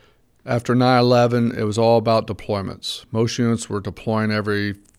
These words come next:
thirteen to fifteen months, so you were either st-, getting ready for deployment, you were on deployment, getting back from deployment, getting back to family, jobs, college, and time was a problem, just like it is now. Time is our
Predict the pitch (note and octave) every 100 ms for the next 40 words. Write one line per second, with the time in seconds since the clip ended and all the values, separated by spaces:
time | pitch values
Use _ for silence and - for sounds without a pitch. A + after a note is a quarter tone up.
0 | _ _ C3 A2+ - A2 G2 - G#2+ -
1 | G#2 G2+ G#2 G2+ - G2+ G2 G2 G2 G#2
2 | G#2 G2 F#2+ _ _ _ - - - _
3 | B2+ G2+ G#2+ B2+ C#3+ D#3+ C#3+ - C#3+ C#3
4 | C#3+ - G#2+ F#2+ G#2+ C3+ D3+ C#3+ - C3
5 | C3 A#2+ - _ _ - G#2+ G#2 A#2 B2
6 | - A2 G2+ - A#2 A#2 A#2 A2 G#2 A2
7 | A2 - - A#2+ A#2 A#2 A2 G#2 A2 A2
8 | A2 A2 - A2 G#2+ G#2+ G#2 - - -
9 | - - - A#2 A2+ A2 - B2 B2 C3
10 | B2+ B2 D3+ C#3+ C#3 F#2+ G2 G#2+ A2+ B2
11 | A#2 G#2+ B2 A#2+ F2 - A2+ A2+ A#2 A#2
12 | - A2 G2+ G#2 G#2 G#2 G2+